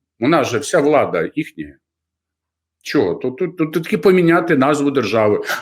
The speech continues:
А тим більше, що ми знаходимося набагато ближче до Ізраїля, чим до Сполучених Штатів. Навіщо нам бути п'ятдесят першим чи там яким штатом Сполучених Штатів?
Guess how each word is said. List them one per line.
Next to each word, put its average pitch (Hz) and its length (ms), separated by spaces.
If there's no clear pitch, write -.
А 123 80
тим 131 160
більше, 175 280
що 143 160
ми 147 220
знаходимося 143 720
набагато 120 460
ближче 98 560
до 110 180
Ізраїля, 107 580
чим 98 380
до 98 160
Сполучених 92 540
Штатів. 80 440
Навіщо 123 420
нам 95 280
бути 113 280
п'ятдесят 104 420
першим 117 340
чи - 140
там 92 220
яким 95 240
штатом 90 380
Сполучених 85 500
Штатів? 78 400